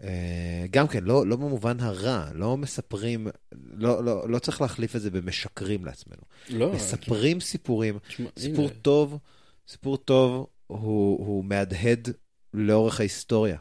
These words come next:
Speaker 2: הנה.
Speaker 1: הוא שורד אלפי שנים, הוא מחזיק זהות. אנחנו,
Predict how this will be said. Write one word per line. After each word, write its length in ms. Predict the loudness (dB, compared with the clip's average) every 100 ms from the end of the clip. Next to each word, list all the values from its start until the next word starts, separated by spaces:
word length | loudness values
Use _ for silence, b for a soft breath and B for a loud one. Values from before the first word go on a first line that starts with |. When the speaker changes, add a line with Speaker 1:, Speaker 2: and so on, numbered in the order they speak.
| -10
Speaker 2:
הנה. 120 | -10
Speaker 1:
הוא 160 | -4 -4
שורד 500 | -2 0 2 4 4
אלפי 360 | 2 2 2 2
שנים, 460 | 0 -2 -2 -4 -8 B B -8
הוא 160 | -4
מחזיק 400 | -4 -2 0 0
זהות. 560 | 0 0 4 2 2 -12 b b b b -8
אנחנו, 580 | 0 0 2 0 0